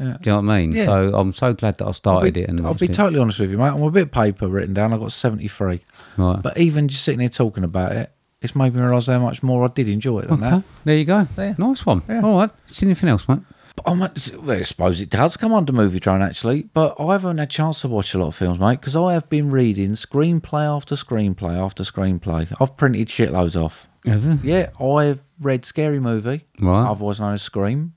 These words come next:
Speaker 1: but it's
Speaker 2: Right.
Speaker 1: obviously, I've read Jaws, Into the Wild, all sorts, mate.
Speaker 2: Huh?
Speaker 1: Star is Born,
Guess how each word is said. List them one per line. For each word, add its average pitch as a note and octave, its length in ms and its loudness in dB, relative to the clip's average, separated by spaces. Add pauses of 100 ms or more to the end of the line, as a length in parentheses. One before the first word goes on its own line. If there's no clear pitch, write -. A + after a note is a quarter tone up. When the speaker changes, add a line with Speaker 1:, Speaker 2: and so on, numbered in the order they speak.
(160)
Speaker 1:
but A#2 140 0
it's G#2 80 6
Speaker 2:
Right. A#2 80 4
Speaker 1:
obviously, F#2+ 500 -4 (560)
I've G2+ 240 -2
read G2+ 160 2
Jaws, C#3 640 0
Into G#2+ 280 -6
the F#2 120 -4
Wild, D3 720 0 (560)
all G#3 240 2
sorts, E2+ 420 -4
mate. F2 320 -2
Speaker 2:
Huh? F3+ 220 6 (140)
Speaker 1:
Star D3 380 0
is C#3 100 -2
Born, D#3+ 420 2